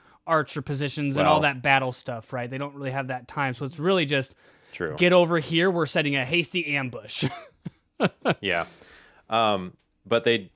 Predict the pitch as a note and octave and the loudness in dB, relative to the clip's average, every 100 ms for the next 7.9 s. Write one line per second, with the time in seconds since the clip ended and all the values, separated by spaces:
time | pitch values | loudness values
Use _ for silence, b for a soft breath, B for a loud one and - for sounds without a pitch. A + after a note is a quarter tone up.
0 | _ G#2+ A2 A#2 A#2 A2+ - A2 G#2+ - | _ 0 0 4 2 0 -6 -4 -6 -6
1 | - F#2 E2+ E2 E2 - - F2 F#2 E2+ | -4 0 2 2 -2 -10 -20 -12 -8 -6
2 | E2+ E2+ - - _ - C#3 C#3 A#2 A#2 | -4 -6 -8 -20 _ -8 -2 -2 -2 0
3 | A2+ A2 G#2+ G#2+ F#2+ F#2 F2+ - G2 F#2 | 0 -2 -2 -2 0 0 -2 -4 2 2
4 | F#2+ F2+ - E2+ E2+ E2 F2+ E2+ E2 D#2+ | 2 -2 -2 0 0 -2 -2 -2 -2 -6
5 | - - D#2 D#2 D#2 b b b - G2 | -10 -6 -2 -2 -6 b b b -2 0
6 | G2+ G2 F#2 F#2 F2+ F2+ F2+ E2+ - E2+ | 0 -2 -4 -2 -2 -2 -4 -12 -6 -6
7 | - F#2+ F2+ E2+ F2 A2 A2 A2 | -4 -2 -2 -4 -2 0 0 -6